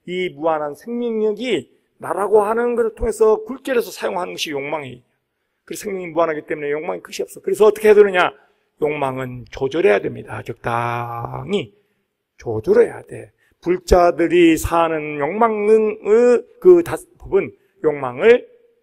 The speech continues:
소욕지족이다. 예, 작은 걸 통해서도 만족하면 지족이란 말이죠. 그것이 된, 예, 욕망 충족을 통한 행복을,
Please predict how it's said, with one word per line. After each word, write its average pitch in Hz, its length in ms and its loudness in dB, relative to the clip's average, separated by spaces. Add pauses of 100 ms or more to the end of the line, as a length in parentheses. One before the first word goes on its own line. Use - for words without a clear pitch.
(280)
소욕지족이다. 123 1700 2 (1300)
예, 127 80 -20 (500)
작은 - 340 -4
걸 269 180 4
통해서도 214 460 4
만족하면 226 760 -2 (200)
지족이란 160 400 0
말이죠. - 240 -20
그것이 214 680 0
된, 139 200 -6 (600)
예, - 340 -6
욕망 156 560 -4
충족을 160 460 -2
통한 220 360 -2 (320)
행복을, 170 720 2